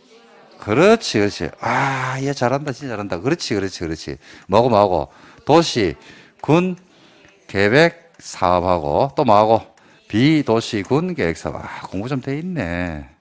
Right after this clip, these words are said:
시험 치도 되겠는데, 이제요, 이러면. 도시, 군, 계획, 사업과 뭐하고요? 비도시, 군, 계획, 사업으로 나누셔야 됩니다. 그죠? 요거 하면 끝이죠. 그죠?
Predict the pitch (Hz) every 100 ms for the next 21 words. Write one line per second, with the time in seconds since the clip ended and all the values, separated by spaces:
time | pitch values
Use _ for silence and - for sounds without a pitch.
0 | _ _ _ _ - 156 135 135 131 85
1 | 95 135 110 82 87 82 80 82 95 110
2 | _ _ _ - - - - 180 175 151
3 | 135 117 107 95 82 82 107 135 - _
4 | - 95 131 147 131 120 117 113 98 117
5 | 147 143 87 87 113 123 - - 76 73
6 | 95 123 117 73 80 80 85 71 67 71
7 | _ _ _ _ _ _ _ 120 127 -
8 | 165 175 180 175 156 92 _ _ _ _
9 | - 101